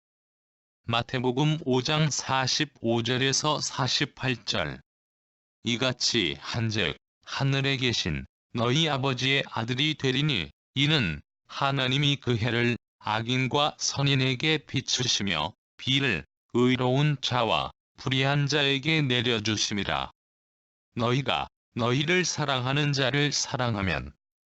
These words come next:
무슨 상이 있으리요? 세리도 이같이 아니하느냐? 또 너희가 너희 형제에게만 무난하면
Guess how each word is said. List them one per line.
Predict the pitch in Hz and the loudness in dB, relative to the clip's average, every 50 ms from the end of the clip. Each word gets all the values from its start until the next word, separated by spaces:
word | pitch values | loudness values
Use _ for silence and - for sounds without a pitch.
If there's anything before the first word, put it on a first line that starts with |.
| _ _ _ _ _ _ _ - | _ _ _ _ _ _ _ -8
무슨 | 117 120 123 - - - 170 165 165 | -4 -4 -2 0 0 0 2 2 0
상이 | 156 - 147 135 143 160 160 139 127 131 | 0 -2 -2 -2 0 2 2 2 2 2
있으리요? | 123 117 - - 120 113 110 98 78 69 67 - - _ _ _ _ _ | 2 0 0 0 0 0 0 0 0 -2 -4 -8 -12 _ _ _ _ _
세리도 | - - - 147 143 143 139 135 131 143 143 143 - - | -6 -2 2 2 2 2 2 0 2 2 2 2 0 -2
이같이 | 110 113 104 107 120 117 - - - - 139 135 131 | -4 -4 -2 -2 -2 -4 -2 -2 -4 -2 0 0 0
아니하느냐? | - 113 117 117 120 127 127 131 127 127 120 107 87 69 67 65 - _ _ _ _ _ _ _ _ _ _ _ _ _ _ _ _ _ | 0 -2 0 0 0 0 0 0 2 2 2 2 0 0 -2 -4 -8 _ _ _ _ _ _ _ _ _ _ _ _ _ _ _ _ _
또 | - 110 90 87 101 113 - _ _ _ - | 0 2 2 2 0 -2 -6 _ _ _ -6
너희가 | 123 117 120 123 143 131 151 170 175 - - | -2 0 0 0 0 0 0 0 0 -2 -2
너희 | 139 135 123 127 135 147 139 | -2 -2 0 2 2 0 0
형제에게만 | - - 139 131 131 123 139 143 139 139 135 131 123 110 120 117 120 131 139 135 139 135 120 | -2 -2 -2 -2 0 0 0 2 2 2 2 0 0 0 0 0 0 0 2 2 0 0 0
무난하면 | 117 127 131 127 123 120 120 120 117 104 78 71 67 | 0 0 0 0 0 0 0 0 0 0 -2 -2 -6